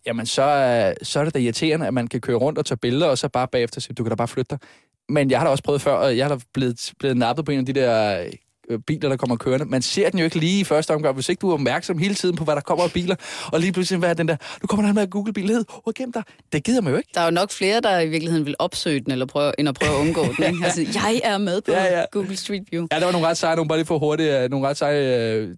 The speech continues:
Speaker 1: to gutter i Norge, der havde iklædt sig dykkerkostymer i et villakvarter, så sad de og ventede på Google-bilen, der kom kørende forbi.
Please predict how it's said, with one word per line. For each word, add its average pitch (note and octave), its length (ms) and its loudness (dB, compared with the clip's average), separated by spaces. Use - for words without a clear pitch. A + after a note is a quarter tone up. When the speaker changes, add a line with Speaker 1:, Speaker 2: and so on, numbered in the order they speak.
Speaker 1:
to D3 180 -2
gutter C#3+ 200 2
i C3 140 0
Norge, B2 320 2
der D3+ 60 0
havde C3 140 0
iklædt C3 300 -2
sig A#2 320 0
dykkerkostymer C#3+ 640 -2
i B2 100 0
et A#2+ 140 -6
villakvarter, C3+ 460 -2
så B2+ 120 -6
sad C3+ 180 0
de C3+ 60 2
og B2 60 0
ventede C3 200 0
på B2+ 80 -4
Google-bilen, C#3+ 440 0
der B2+ 80 0
kom B2 160 0
kørende C3+ 220 0
forbi. B2+ 320 -2